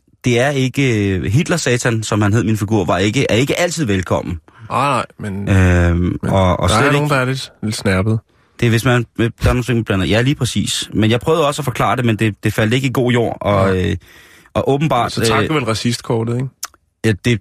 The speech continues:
Speaker 1: det gjorde jeg. Øh, og jeg trak også kunstnerkortet.
Speaker 2: Ja.
Speaker 1: Altså, altså, jeg trak jo, at jeg
Speaker 2: Og ytringsfrihedskortet.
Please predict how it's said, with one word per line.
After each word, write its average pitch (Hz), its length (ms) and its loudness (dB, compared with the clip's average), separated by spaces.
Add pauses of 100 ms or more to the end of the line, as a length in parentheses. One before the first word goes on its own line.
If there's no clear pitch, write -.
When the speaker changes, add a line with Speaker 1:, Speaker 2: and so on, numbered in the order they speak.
Speaker 1:
det 113 140 2
gjorde 139 280 2
jeg. 113 100 0 (220)
Øh, 98 300 2
og - 60 -2
jeg 92 100 0
trak 101 200 -2
også 120 140 -2
kunstnerkortet. 120 640 0 (640)
Speaker 2:
Ja. 117 140 0 (400)
Speaker 1:
Altså, 98 260 2
altså, 92 160 0
jeg - 80 -2
trak 120 220 0
jo, 127 140 2
at - 240 -4
jeg 92 220 -2 (200)
Speaker 2:
Og 123 180 2
ytringsfrihedskortet. 131 960 -2